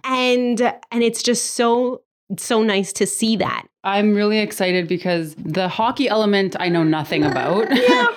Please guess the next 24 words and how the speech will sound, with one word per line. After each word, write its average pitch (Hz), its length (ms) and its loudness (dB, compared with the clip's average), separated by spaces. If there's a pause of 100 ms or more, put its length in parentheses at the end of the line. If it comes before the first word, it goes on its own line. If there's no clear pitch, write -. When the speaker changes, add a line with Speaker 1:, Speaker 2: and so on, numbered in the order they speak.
(140)
Speaker 2:
but 226 140 -4
the 220 100 0
Indigenous 220 560 0
element, 175 640 0
but 185 160 -2
I'm 247 160 2
willing 302 220 2
to 285 100 -4
learn, 269 240 0
you 208 80 2
know, 156 140 0
about 160 200 -2
the 175 60 -2
hockey 165 320 -2
stuff, 160 280 -2 (120)
but 180 160 -2 (880)
the, 175 420 2 (180)
uh, 156 300 -2
Indigenous 196 640 0
side 165 480 -4
of 151 240 -4
stuff 147 540 -6
is, 156 380 -4
uh, 143 400 -2